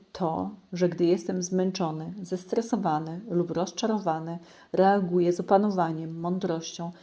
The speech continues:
stanowczością, cierpliwością i miłością. Drugi przykład, ociąganie się. Załóżmy, że ktoś pragnie popracować nad skłonnością do odkładania wszystkiego na później. Ponieważ robi to nałogowo i umie się zmobilizować jedynie w sytuacjach kryzysowych,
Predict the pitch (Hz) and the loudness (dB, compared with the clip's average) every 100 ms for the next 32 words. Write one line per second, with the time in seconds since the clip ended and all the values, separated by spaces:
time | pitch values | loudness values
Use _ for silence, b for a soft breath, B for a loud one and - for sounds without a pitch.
0 | B B - 180 214 233 190 190 - 175 | B B 4 4 4 0 -4 -2 -2 -2
1 | 180 - 233 233 190 151 - - 156 - | -2 0 0 0 -2 -2 -6 -8 -8 -8
2 | - 180 160 156 156 - - - 170 - | 0 2 2 -2 -4 -8 -10 -12 -12 -18
3 | _ _ _ _ _ _ b b b b | _ _ _ _ _ _ b b b b
4 | b b b _ _ 208 226 208 175 175 | b b b _ _ 4 4 4 -4 -6
5 | - 175 180 196 196 190 175 175 175 - | -4 -4 -2 2 2 4 2 0 -6 -10
6 | - _ B B B B - 233 262 262 | -14 _ B B B B 4 4 6 2
7 | 254 226 - 262 - 220 208 208 208 190 | 2 0 2 2 4 4 4 2 -2 -2
8 | 190 180 196 190 185 180 180 - - 233 | -2 -2 0 0 0 -2 -4 -8 0 2
9 | 226 208 175 175 190 175 175 - - - | 4 2 0 -4 -2 0 0 0 -2 2
10 | 214 170 165 175 180 - 170 170 175 180 | 2 2 -4 -6 -8 -2 0 0 -4 -2
11 | 180 180 - - B B B B - 202 | -2 -2 -8 -10 B B B B 0 2
12 | 196 190 208 247 277 240 196 185 208 185 | 2 0 0 4 2 2 0 4 2 4
13 | 180 170 185 - 180 190 208 190 - 180 | 2 2 -2 -2 -2 0 0 -2 -4 -2
14 | 180 196 214 185 180 170 165 175 190 190 | -2 0 0 0 -2 -2 -2 -2 0 -2
15 | 180 190 180 190 190 175 - 180 175 - | -4 -6 0 0 0 -8 0 0 0 -4
16 | 160 165 185 | -6 -4 -8